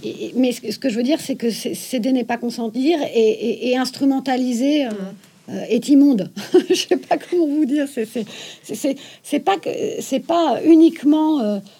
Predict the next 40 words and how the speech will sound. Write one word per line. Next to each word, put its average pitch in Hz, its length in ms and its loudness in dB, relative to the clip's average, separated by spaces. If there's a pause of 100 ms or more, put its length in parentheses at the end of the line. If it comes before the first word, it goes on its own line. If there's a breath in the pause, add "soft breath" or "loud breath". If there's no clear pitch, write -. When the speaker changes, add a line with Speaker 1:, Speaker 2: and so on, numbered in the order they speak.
(200 loud breath)
Speaker 1:
euh, 196 580 -10
même 269 220 2
si 302 160 0
je 233 120 0
minimise 233 500 2
pas, 277 180 0
parce 196 160 -6
qu'il 202 220 -4
faut 190 140 -6
absolument 208 400 -4
respecter 180 440 -6
les 180 140 -4
consentements, 233 520 -2
évidemment, 214 280 -2
quelle 196 160 -6
que 208 100 -4
soit 214 180 -4
la 190 120 -2
situation, 196 560 -4
mais 277 100 2
ça 240 160 -8
n'est 226 140 -2
pas 339 260 -2
uniquement, 285 640 4 (400 loud breath)
euh, 202 100 0
tordre 226 480 -2
le 220 140 2
consentement 311 640 -2
de 294 60 -2
s'en 233 160 -6
prendre 214 280 -6
à 190 60 -6
un 190 140 -4
enfant. 196 260 -8
C'est 185 160 -10
dix 185 220 0
fois 285 180 -4
pire - 300 -8
que 302 80 -6
ça. 302 260 -6